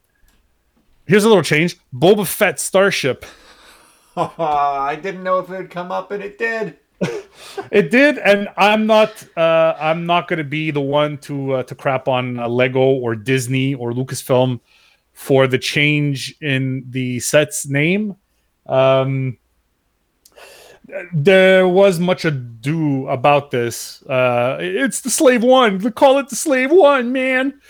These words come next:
Speaker 1: Uh, there's a lot of that going around, uh, and it's like, these are the same people who are upset that, uh, like, the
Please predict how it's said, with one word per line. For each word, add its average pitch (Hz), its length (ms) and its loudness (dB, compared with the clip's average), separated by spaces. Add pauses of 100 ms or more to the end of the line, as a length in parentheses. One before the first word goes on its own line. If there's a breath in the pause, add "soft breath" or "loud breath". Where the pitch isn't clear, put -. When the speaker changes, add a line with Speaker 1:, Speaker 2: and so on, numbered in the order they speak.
(380 soft breath)
Speaker 1:
Uh, 160 680 6
there's 156 160 -2
a 156 40 0
lot 160 200 4
of 143 80 -2
that 156 180 0
going 160 240 -2
around, 160 540 0 (180)
uh, 135 500 -2
and 143 280 -2
it's 135 180 -10
like, 143 460 0
these 151 200 -6
are 165 60 -6
the 147 100 -6
same 147 460 -4
people 151 600 -4
who 143 140 -2
are 139 140 2
upset 147 540 0
that, 139 240 0 (100)
uh, 147 640 4
like, 143 300 -4
the 143 200 -6